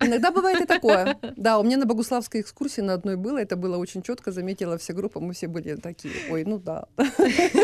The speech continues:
Speaker 1: Это было очень приятно. У нас там такое дивное место, Марьин утёс, там и не такие, э, вещи случаются на самом деле. Да, да. Я вожу по интересным местам. Что есть, то есть. Вот. А что касается, м,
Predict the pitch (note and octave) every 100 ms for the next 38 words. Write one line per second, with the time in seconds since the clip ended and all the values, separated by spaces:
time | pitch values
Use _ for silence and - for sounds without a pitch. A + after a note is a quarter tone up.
0 | A4 G#4 G4+ - B3+ C#4 D#4 D4+ D#4 D4+
1 | D4+ C#4 A#3 G#3 G#3+ B3+ C#4 A#3 G#3 A3+
2 | G#3 A3 G3 G3 C4+ - A3 F#3+ F#3+ F#3+
3 | G#3 A#3 E3 E3+ F3 F3 E3+ D3 D3+ -
4 | - - E3 D#3+ - - - D#3+ - -
5 | - - - - - F3 - - - -
6 | _ _ - - - - - - - G#3+
7 | G#3 G#3 G3+ F#3 F#3 G3+ - - - -
8 | - - _ G#3+ G3+ - - - E3+ -
9 | - - - - - - - - - G3
10 | G3 F#3+ - - G3 F#3+ A3+ A#3 A3+ A3
11 | A3 A3 - G#3+ - G#3+ G#3 G#3